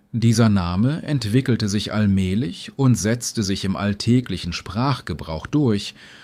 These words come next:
obwohl die offizielle Bezeichnung Konstantinopel in verschiedenen Kontexten noch längere Zeit verwendet wurde.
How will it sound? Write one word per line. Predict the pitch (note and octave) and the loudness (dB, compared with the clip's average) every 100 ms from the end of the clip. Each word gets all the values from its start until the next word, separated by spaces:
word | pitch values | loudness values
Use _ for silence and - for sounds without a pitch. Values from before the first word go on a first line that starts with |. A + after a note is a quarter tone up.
| - - - | -20 -10 0
obwohl | A#2+ F#2+ A#2 C3 D3 | 0 2 4 4 4
die | A2+ G#2 G2+ | 2 2 0
offizielle | A2 A2+ G2+ - A2 A2 | -4 -2 -2 0 2 2
Bezeichnung | F#2 - G2 A2 A2+ G#2 F#2+ E2 | 2 -2 0 0 0 0 0 0
Konstantinopel | - G#2+ - G2+ E2 F#2+ A2 D3+ A#2 E2 B2 D#3+ | 0 0 -2 -4 -4 2 4 4 0 -4 -6 -4
in | B2 | -2
verschiedenen | A#2 A2+ - B2 A2+ G2 F2 | 0 0 2 2 4 0 0
Kontexten | - E3 D#3 B1+ - - A#2+ C3+ | -2 -2 -4 -10 -8 -4 -2 -4
noch | C#3+ C#3+ B2+ | -2 -2 0
längere | G2+ A#2 C3 F#2 E2+ | 2 4 4 4 -2
Zeit | - E2+ D#2+ - | -4 -4 -4 -4
verwendet | C3+ D3 B2+ C#2+ - | -2 0 0 -2 -6
wurde. | F2 E2+ D2 | -6 -6 -8